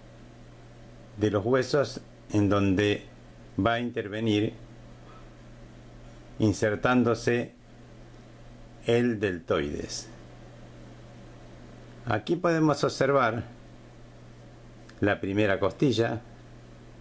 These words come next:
la segunda costilla, la tercera costilla, la cuarta costilla, la quinta costilla,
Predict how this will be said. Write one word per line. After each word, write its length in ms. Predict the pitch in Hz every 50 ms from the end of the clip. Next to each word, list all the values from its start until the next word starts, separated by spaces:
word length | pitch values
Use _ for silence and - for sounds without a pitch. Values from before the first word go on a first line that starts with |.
| - - - - - - - - - - - - - - - - - - -
la 220 | 98 104 104 98
segunda 840 | - - - 104 107 127 135 131 120 110 110 104 98 95 90 -
costilla, 760 | - - 87 - - - - 113 95 85 - 104 113 117 113 - - - - - - - - - - - - - - - - - - - - - - - -
la 160 | 104 98 -
tercera 480 | - 98 98 - - - 127 120 113 -
costilla, 640 | - 110 107 - - 123 110 90 - 110 117 110 - - - - - - - - - - - - - - - - - - - -
la 200 | 98 98 95 -
cuarta 440 | - 131 127 127 117 - - 104 -
costilla, 640 | - - 104 - - - 117 95 - 113 107 104 - - - - - - - - - - - - - - - - - - - - - - -
la 300 | - 92 92 95 92 -
quinta 440 | - 131 127 127 - - 123 117 104
costilla, 640 | 123 113 - - - 120 113 104 117 120 120 117 -